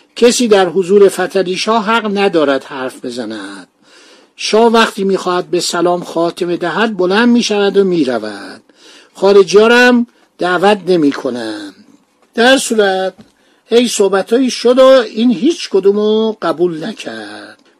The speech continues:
میگه هر زمانی هم که شاه به شکار می‌رفت، اینقدر ایران شکار داشت، اینا هر دفعه می‌رفتن یه تعدادی آهو شکار می‌کردن، میش شکار می‌کردن، بز کوهی شکار می‌کردن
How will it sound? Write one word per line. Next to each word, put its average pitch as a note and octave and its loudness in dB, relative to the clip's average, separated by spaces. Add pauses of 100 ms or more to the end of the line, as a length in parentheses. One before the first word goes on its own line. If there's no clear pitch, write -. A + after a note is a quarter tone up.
میگه A#3 2
هر A3+ 0
زمانی G#3+ 2
هم G3 -2
که - -6
شاه F3+ -2
به F3 -2
شکار F3 -4
می‌رفت، G3 -2
اینقدر G3 -2 (120)
ایران F#3+ -4
شکار F3+ -2
داشت، A#3+ 0 (360)
اینا A3 -2
هر A#3 0
دفعه G3+ -4
می‌رفتن G3 -4
یه A3 0
تعدادی G#3 -2 (140)
آهو F3+ -2
شکار G#3 -4
می‌کردن، F#3+ -6 (460)
میش A3+ 2
شکار G#3 0
می‌کردن، F#3 -6
بز G3 0
کوهی G3+ -2
شکار A3 -2
می‌کردن F3+ -4